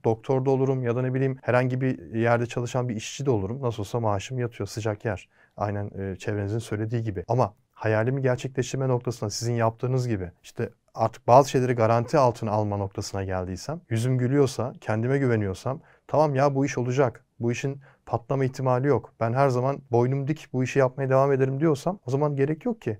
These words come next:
İstiyorsam pilot olayım, uçak mühendisi olayım. Yani olabilecek en üst mertebede bir meslek sahibi olayım. Önemli değil. Ben hayalimi yapmalıyım.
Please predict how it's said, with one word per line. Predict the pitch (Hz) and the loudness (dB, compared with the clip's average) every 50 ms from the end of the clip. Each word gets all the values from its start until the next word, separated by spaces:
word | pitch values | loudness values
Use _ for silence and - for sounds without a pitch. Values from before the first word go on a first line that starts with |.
| _ - | _ -10
İstiyorsam | 160 - - 147 131 - 165 170 180 | -8 -4 -2 -2 0 2 2 0 0
pilot | - - - 196 202 202 - | -2 4 8 8 8 10 8
olayım, | 214 175 147 120 110 113 | 6 6 6 2 2 0
uçak | 127 - - 185 180 - | 0 4 4 4 4 6
mühendisi | 175 147 131 117 110 - - 110 | 4 4 4 4 0 -4 -4 -4
olayım. | 107 101 104 | -2 -2 -2
Yani | 110 120 123 | -2 -2 -2
olabilecek | 95 117 131 143 143 147 143 147 165 160 - - | 0 2 2 2 2 2 2 2 2 2 2 2
en | 123 160 175 | 2 2 2
üst | 175 - 151 - - - | 2 0 -4 -4 0 2
mertebede | 156 151 151 - 151 156 151 156 151 | 2 2 2 2 2 2 2 2 2
bir | 151 | 2
meslek | 156 151 147 135 - - 160 - | 2 2 2 2 0 -4 -4 -2
sahibi | - 147 143 147 143 147 | 0 2 2 4 4 4
olayım. | 139 123 104 | 4 2 2
Önemli | 107 123 135 135 143 143 139 | 0 0 0 0 0 0 -2
değil. | 147 131 104 - - | -2 -2 -2 0 0
Ben | 156 190 | 0 2
hayalimi | 175 156 151 147 147 151 160 165 160 | 4 6 6 8 8 8 6 6 6
yapmalıyım. | 143 120 - - 104 92 90 85 92 | 6 4 4 0 -4 -4 -6 -6 -12